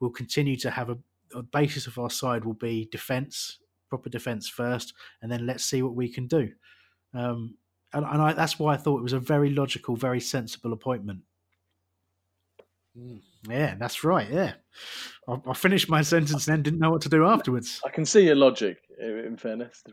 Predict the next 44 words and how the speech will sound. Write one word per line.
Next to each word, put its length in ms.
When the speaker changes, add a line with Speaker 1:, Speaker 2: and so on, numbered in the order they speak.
Speaker 2:
When 420
you 80
put 160
it 80
like 160
that, 180
it's 140
a 40
wonder 280
that 120
it 120
didn't 200
go 140
slightly 340
better 340
than 140
it 120
did. 240
But 160
Speaker 1:
Yeah, 100
well, 120
I 40
think, 200
Patrick, 300
you 100
were 60
saying 280
in 60
one 140
of 100
our, 300
our 180
conversations 800
bef-, 180
prior 200
to 180
recording, 720
um, 440
over 100
the 120
last 260
few 160
days 340
that 180